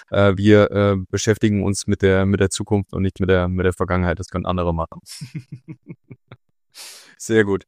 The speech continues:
Ähm, vielleicht eine abschließende Frage noch an der Stelle. Wenn du nur, nur ein Coin oder ein Asset halten, äh, müsstest die nächsten zehn Jahre, welches wäre das? Und ich gehe stark davon aus, dass es nicht Bitcoin wäre.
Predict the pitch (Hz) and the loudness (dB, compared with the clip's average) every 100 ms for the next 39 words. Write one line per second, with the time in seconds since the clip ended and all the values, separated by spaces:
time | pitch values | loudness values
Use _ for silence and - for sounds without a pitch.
0 | _ 131 127 135 139 156 - 151 170 170 | _ 2 2 2 2 2 2 0 2 0
1 | - 185 175 160 - 120 151 160 160 - | -2 -2 0 -2 2 2 2 0 -2 -2
2 | 147 143 156 156 156 - 120 131 135 139 | 0 0 2 4 2 0 0 4 4 4
3 | 127 131 127 127 - 123 - 127 139 143 | 4 4 4 2 0 -4 0 0 2 0
4 | - _ - 127 127 147 120 113 113 - | -2 _ -4 2 4 4 4 4 4 2
5 | 113 117 - 117 - 113 104 113 123 123 | 2 2 0 0 0 0 2 2 2 0
6 | 117 113 113 110 120 - 113 113 110 117 | 0 0 2 2 2 -2 -4 0 0 0
7 | - 113 113 107 101 98 107 98 95 90 | -4 -2 2 2 4 4 4 2 0 0
8 | 104 110 104 95 104 107 98 95 - 98 | 0 0 -4 2 4 4 4 0 -2 -8
9 | - 107 - 107 107 - 98 101 113 104 | -4 -4 0 -2 -4 -8 -4 -2 -2 -4
10 | 101 98 113 - 135 104 92 87 87 | -8 -6 -6 -6 -8 -6 -2 -2 -4